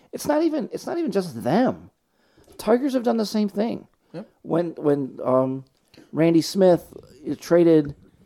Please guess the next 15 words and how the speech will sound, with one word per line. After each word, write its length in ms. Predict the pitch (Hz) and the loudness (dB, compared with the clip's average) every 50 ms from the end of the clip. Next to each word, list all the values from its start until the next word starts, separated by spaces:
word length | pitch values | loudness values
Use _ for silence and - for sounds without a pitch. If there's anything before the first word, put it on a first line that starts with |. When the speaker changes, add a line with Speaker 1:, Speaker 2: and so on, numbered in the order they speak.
| _ - - - - | _ -20 -20 -20 -8
Speaker 1:
for 160 | - 175 160 | 0 2 2
the 80 | 156 | 2
same 320 | 135 - - 165 165 156 147 | 2 2 2 2 2 2 2
guy 500 | 139 147 151 156 156 147 135 131 131 135 | 2 2 4 4 2 2 2 2 0 -2
back 300 | 135 107 139 139 143 139 | 0 2 4 4 4 2
and 120 | 139 131 123 | 0 -4 0
forth 260 | - 151 151 139 - | 2 2 2 4 2
with 180 | 127 120 - - | 0 -2 -2 -4
San 220 | - - 143 139 | -6 -2 0 2
Diego, 480 | 135 139 147 151 135 135 135 131 131 131 - - - - _ | 4 4 6 6 6 6 6 6 4 0 -4 -14 -20 -10 _
Brad 240 | - 131 135 139 139 | 2 4 6 6 8
Ausmus, 520 | 143 147 185 190 - 139 131 139 147 - - | 8 6 6 4 2 2 2 2 0 0 -2
three 200 | - 202 208 202 | 0 0 2 2
different 260 | 214 202 220 214 190 | 0 -2 -2 -2 -2
times. 440 | 202 208 202 175 127 - - - | -2 -2 0 -2 -2 -4 -8 -14